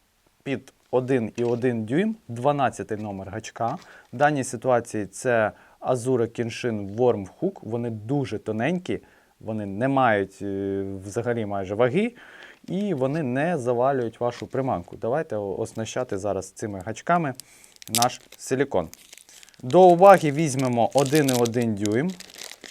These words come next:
Беремо силікончик і робимо оснащення.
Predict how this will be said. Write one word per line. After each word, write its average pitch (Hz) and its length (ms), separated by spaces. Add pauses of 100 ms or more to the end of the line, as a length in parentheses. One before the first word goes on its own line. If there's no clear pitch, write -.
(320)
Беремо 127 260
силікончик 156 760 (960)
і 180 200 (300)
робимо 127 500
оснащення. 104 680